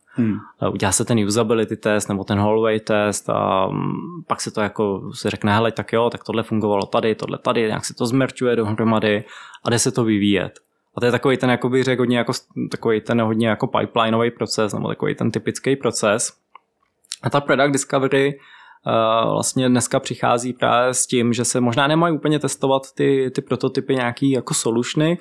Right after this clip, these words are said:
Speaker 2: tak to už jsme si jako mysleli, že to bude export přes kliknu na tlačítko, řeknu exportuj takový a makový. A dneska se daleko víc pracuje s něčím, čemu se říká Opportunity Solution Tree, co znamená,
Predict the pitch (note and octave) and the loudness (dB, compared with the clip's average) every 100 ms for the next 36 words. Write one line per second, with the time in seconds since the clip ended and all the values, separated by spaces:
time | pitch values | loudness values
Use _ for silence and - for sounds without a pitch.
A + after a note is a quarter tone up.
0 | - B2+ - B2+ A#2 - B2 - A#2 C3+ | -6 -12 -4 -2 -2 -4 -2 -2 0 0
1 | G2 - B2+ C3 C3+ A#2+ A2 G#2+ A2 G#2+ | -2 0 2 2 2 -2 -6 -4 0 0
2 | F#2+ - - G#2+ - - A2 G2 - A2 | -2 -4 0 0 -2 -4 -4 -4 -4 -4
3 | A#2 A2 G2+ G#2+ G2+ - - A2 G#2 G#2 | 0 0 0 -2 -4 -10 -4 0 2 2
4 | G2 G2+ - G#2+ G2+ - - A2 - A2+ | 2 -2 -2 -2 -2 -4 -4 -4 -2 -4
5 | G#2+ A2 - A#2 A#2 G2+ - G#2+ A2 C#3 | -2 -4 0 2 2 0 0 -2 -2 -6
6 | - - - - - A#2+ - C3 C#3+ C#3 | -14 -16 -16 -6 0 0 0 0 2 2
7 | C3+ C3+ C3 - B2+ - C#3+ C3+ - C3 | 2 0 -2 -2 -4 0 0 0 0 0
8 | B2 B2 - B2 C#3 B2 A#2 B2 C3+ B2+ | 0 0 -2 -2 2 2 0 -6 -6 -4
9 | - - C3 B2+ D3+ C#3 G#2+ G#2 C#3+ - | -4 -2 -2 0 -2 0 -2 0 -2 -6
10 | _ _ - - _ - B2 A#2+ A#2+ B2+ | _ _ -20 -20 _ -6 0 2 4 4
11 | G#2+ G2 | 2 -2